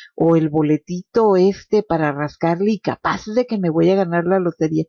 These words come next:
No es una buena semana para que corran riesgos, así que hay que cuidar el dinerito y más bien cuidar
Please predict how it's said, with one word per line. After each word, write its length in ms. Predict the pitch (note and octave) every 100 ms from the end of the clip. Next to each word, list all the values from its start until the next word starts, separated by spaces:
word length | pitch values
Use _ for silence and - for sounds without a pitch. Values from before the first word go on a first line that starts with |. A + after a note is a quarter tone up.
| - - - -
No 100 | C#4
es 160 | D#4
una 160 | D#4+ D4+
buena 320 | C4 B3 B3
semana 480 | B3 F#3+ F#3 F#3+ G3+
para 220 | F3 D#3
que 160 | - D3+
corran 500 | E3+ F3 F3 F#3+ F3+
riesgos, 640 | D3+ D#3 D#3 D#3 D3+ D#3+
así 260 | D#3 F3
que 240 | - G3+ -
hay 300 | D#3 D#3 D#3+
que 180 | D#3+ F3
cuidar 340 | - D#3 D#3+
el 120 | E3+ E3
dinerito 840 | G3+ G3 G3+ F3 F3+ - G3+ G#3
y 160 | - F#3
más 280 | G3+ B3+ C4
bien 260 | A#3 A#3
cuidar 480 | A#3 A#3 G#3+ G3 G#3